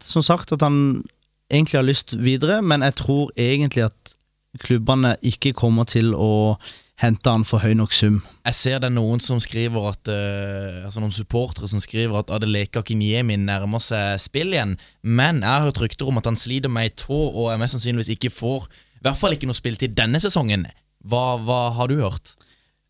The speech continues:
Speaker 1: Eh, det kan godt være at han kommer den sesongen, men han er ikke nære spilletid. Da blir det, hvis han skal komme tilbake, så tror jeg sist jeg hørte at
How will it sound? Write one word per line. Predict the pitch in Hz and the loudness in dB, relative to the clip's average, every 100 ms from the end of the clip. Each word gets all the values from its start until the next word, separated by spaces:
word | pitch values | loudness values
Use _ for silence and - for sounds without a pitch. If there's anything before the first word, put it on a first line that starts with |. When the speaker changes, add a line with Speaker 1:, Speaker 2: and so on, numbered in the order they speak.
| - | 0
Speaker 1:
Eh, | 156 170 175 175 170 | 4 6 6 6 4
det | 165 | 2
kan | 165 | 4
godt | 160 156 | 4 4
være | 196 | 2
at | 196 | 2
han | |
kommer | 180 175 | 2 4
den | 160 143 | 4 2
sesongen, | 147 165 160 | 2 4 6
men | 139 | 4
han | 135 | 4
er | - | 0
ikke | - 175 151 | 0 2 4
nære | 127 131 | 4 2
spilletid. | - 110 117 110 95 - - - | 2 2 2 0 -2 -6 -20 -10
Da | - 127 139 | -2 2 2
blir | 131 131 | 4 2
det, | 131 | 2
hvis | 127 | 0
han | 135 | 0
skal | 127 | 0
komme | 127 131 123 | 2 2 2
tilbake, | 120 147 - 156 | 2 0 0 -2
så | 147 | -2
tror | 135 139 131 | 0 0 2
jeg | 127 123 | 2 2
sist | 123 - | 0 2
jeg | 120 | 2
hørte | 110 - 120 | 2 0 0
at | 107 | 0